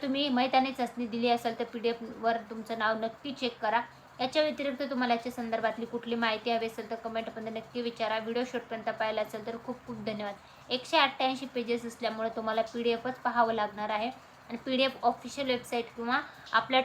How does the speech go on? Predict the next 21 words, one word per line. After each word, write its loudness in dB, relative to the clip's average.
Telegram 2
चॅनेल -4
आहे -2
सरकारी 4
नोकरी 0
जाहिरात, 2
त्याच्यावरनं -6
बघून -2
घेऊ 0
शकता. -6
काही 2
हरकती 0
आक्षेप -4
असल्यास -6
दिलेल्या 2
ईमेल 4
आयडीवर 8
तुम्हाला 0
चोवीस -4
तासाच्या 2
आत 8